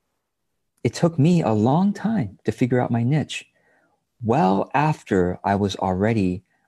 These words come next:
earning a full-time living from my business.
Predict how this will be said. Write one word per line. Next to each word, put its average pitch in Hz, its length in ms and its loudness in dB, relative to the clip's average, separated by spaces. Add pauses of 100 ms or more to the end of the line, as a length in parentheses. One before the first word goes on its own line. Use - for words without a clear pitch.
(100)
earning 95 540 -2
a 90 100 -8
full-time 98 680 -2
living 90 300 -4
from 85 160 -6
my 78 100 -6
business. 78 580 -10